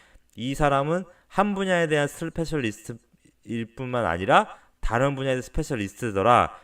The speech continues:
그 사람이 나의 롤모델이 돼야 되는 겁니다. 자, 그래서 십 년 후 자기 본인의 모습은 실제 지원하는 회사 및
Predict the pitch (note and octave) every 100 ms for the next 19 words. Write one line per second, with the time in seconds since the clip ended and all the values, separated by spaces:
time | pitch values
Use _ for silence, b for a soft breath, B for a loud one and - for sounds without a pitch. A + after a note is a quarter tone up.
0 | B - C3+ E3 D#3+ D#3 B2+ G#2 G#2+ F#2+
1 | G2 G#2 G2 F2+ F2+ E2 D#2+ D#2 D#2 D2+
2 | D2 D2+ - - F2+ D2+ B B B B
3 | B - D3+ E3+ C#3+ F2 - _ b b
4 | b b _ _ _ _ - A3 A3+ G3
5 | C3+ B2+ C3 B2+ C3 A#2 F2+ - G#2 C3
6 | F2 - b - A#3 B3+ B3 - G3 F#3
7 | F#3+ - B2+ C3 C3 C3 D3+ D3+ C#3+ C3
8 | D3+ G3